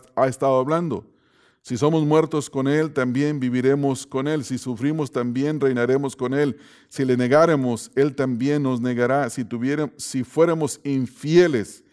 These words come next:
él permanece fiel. Él no puede negarse a sí mismo". Uno que es fiel, imita a Dios. Uno que es fiel, se le puede confiar. Entonces,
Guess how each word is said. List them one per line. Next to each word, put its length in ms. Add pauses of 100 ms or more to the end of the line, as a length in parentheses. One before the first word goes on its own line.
(220)
él 200
permanece 600
fiel. 440 (300)
Él 160
no 120
puede 280
negarse 420
a 60
sí 160
mismo". 480 (720)
Uno 340
que 200
es 180
fiel, 520 (1000)
imita 560
a 60
Dios. 720 (720)
Uno 240
que 260
es 140
fiel, 580 (240)
se 220
le 100
puede 360
confiar. 720 (680)
Entonces, 640